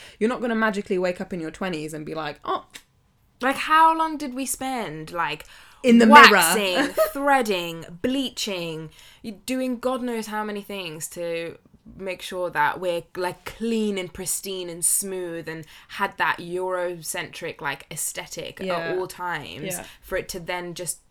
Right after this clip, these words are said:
Speaker 2: not be a thing anymore?
Speaker 1: Yeah. Yeah. Which, to be honest, I'm so happy about. God, my maintenance
Speaker 2: Oh my
Speaker 1: has
Speaker 2: God,
Speaker 1: gone
Speaker 2: thank
Speaker 1: down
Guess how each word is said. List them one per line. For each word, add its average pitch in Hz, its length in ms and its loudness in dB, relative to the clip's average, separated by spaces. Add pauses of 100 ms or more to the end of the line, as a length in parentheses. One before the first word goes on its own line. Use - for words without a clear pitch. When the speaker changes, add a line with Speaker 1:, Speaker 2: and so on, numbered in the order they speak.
(1400)
Speaker 2:
not 180 500 -12
be 170 180 -8
a 165 60 -10
thing 165 260 -14
anymore? 143 340 -12
Speaker 1:
Yeah. 185 580 0 (680)
Yeah. 180 240 -8
Which, 254 380 -4
to 240 100 -8
be 226 80 -4
honest, 208 160 -4
I'm 170 100 -8
so 214 200 -4
happy 208 260 -8
about. 123 240 -12
God, 170 160 -8
my 165 140 -8
maintenance 170 320 4
Speaker 2:
Oh 240 60 6
my 240 100 8
Speaker 1:
has 233 60 4
Speaker 2:
God, 240 80 4
Speaker 1:
gone - 80 -2
Speaker 2:
thank 240 120 0
Speaker 1:
down 254 180 0